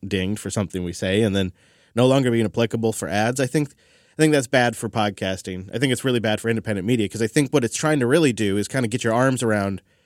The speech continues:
the problem of independent media where people can say whatever they want. Uh, but I think podcasts are, like, the last bastion of free speech right now.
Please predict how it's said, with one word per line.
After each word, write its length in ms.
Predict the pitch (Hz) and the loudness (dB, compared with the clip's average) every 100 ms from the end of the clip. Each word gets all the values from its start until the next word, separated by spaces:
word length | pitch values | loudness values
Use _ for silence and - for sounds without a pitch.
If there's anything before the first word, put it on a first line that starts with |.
| _ | _
the 80 | - | -18
problem 500 | - - 127 139 120 | -14 0 4 4 4
of 80 | 107 | 4
independent 460 | 117 104 120 110 101 | 2 2 0 0 2
media 240 | 127 101 | 2 0
where 80 | 95 | -2
people 200 | 110 113 | -6 -6
can 160 | 104 | -4
say 200 | 90 101 | -4 -4
whatever 280 | 98 95 92 | -2 -4 -6
they 120 | 87 | -8
want. 340 | 87 104 85 - _ _ _ _ _ _ _ - | -8 -6 -8 -10 _ _ _ _ _ _ _ -18
Uh, 120 | 65 | -10
but 120 | 92 | -8
I 80 | 98 | -6
think 180 | 110 98 | -6 0
podcasts 480 | 110 107 101 92 | 0 0 -2 -4
are, 40 | 95 | -6
like, 120 | 92 | -8
the 80 | 92 | -4
last 240 | 98 95 | -4 -4
bastion 420 | 95 104 - 80 | -4 -2 -4 -8
of 100 | 82 | -12
free 140 | - 85 | -10 -12
speech 380 | - 107 82 82 | -6 -6 -6 -12
right 160 | 76 | -12
now. 160 | 67 | -14